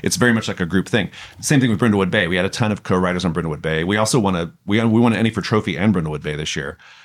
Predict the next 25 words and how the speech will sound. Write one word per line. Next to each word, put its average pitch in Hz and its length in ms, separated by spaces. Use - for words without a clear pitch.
And 90 460
so - 140
we 123 80
had 127 160
big 127 200
teams 131 340
on 104 120
those 95 160
games. 101 400
And 98 380
to 123 100
some 165 280
degree, 104 400
the 95 180
Annie 120 280
is 101 120
just, - 240
like, 90 240
it's, - 200
like, 127 120
a 180 60
nice 104 460
way 98 440
of, 82 340
of, 87 480